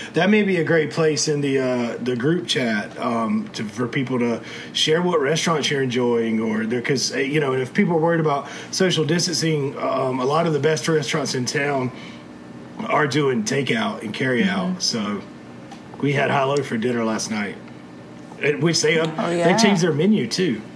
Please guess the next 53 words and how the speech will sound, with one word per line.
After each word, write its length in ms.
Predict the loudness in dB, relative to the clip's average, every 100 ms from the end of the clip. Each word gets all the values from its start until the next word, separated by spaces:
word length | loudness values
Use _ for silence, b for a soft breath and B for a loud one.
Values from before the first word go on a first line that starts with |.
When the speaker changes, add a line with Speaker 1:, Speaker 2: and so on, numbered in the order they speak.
| -18 -18 -18 -18 -10 -2 2
Speaker 1:
So 140 | 2
Speaker 2:
Oh. 140 | 2 2
Speaker 1:
they've 160 | 0 2
got 160 | 2
a 60 | 2
new 100 | 4
Speaker 3:
Did 160 | 4
you 80 | 4
still 240 | 4 4 4
Speaker 1:
new 80 |
Speaker 3:
get 80 | 4
your 140 | 4 4
burger? 420 | 4 4 4 4 4 4
I've 140 | 2 4
been 140 | 4
hearing 160 | 4 4
about 100 | 4
this 140 | 2
burger 440 | 2 2 4 2 2
night 240 | 4 6
Speaker 1:
I 40 | 4
actually, 220 | 4 4
Speaker 3:
all 140 | 4 2
summer. 220 | 4 4
Speaker 1:
I 80 | 6
actually 220 | 6 6
got 120 | 4 2
their 140 | 0
chicken, 760 | 0 2 2 2 2 2 0 -4 -4
uh, 160 | -2 0
like, 220 | 0 0
they 120 | 0
do 200 | 0 2
a 60 | 2
chicken 400 | 0 -2 0 -2
sandwich 500 | -2 -2 0 0 -2
thing, 400 | -2 0 0 -2 -4 -6
and 200 | -4 -2
so 320 | 0 0 0
I 80 | 0
did 80 | 2
Speaker 3:
Uh-huh. 120 | 2 2
Speaker 1:
that 280 | 0 -2
just 180 | -4 -6
to 60 | -4
switch 300 | -4 -4 -6
it 60 |
up 140 | -8 -8
a 40 |
little 180 | -10 -10
bit. 220 | -10 -12 -14 -16 -14
So 200 | -12 -10 -10 -14 -10 -8
Speaker 3:
Okay, 400 | -4 -2 -2